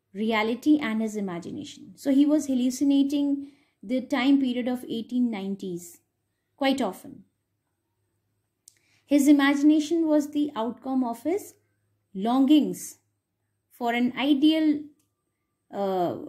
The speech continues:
level of existence, which is free from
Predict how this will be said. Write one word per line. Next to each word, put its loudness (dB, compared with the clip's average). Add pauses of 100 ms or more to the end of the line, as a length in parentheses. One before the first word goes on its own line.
level 2
of -4
existence, -10 (1500)
which 0
is 0
free 4
from -2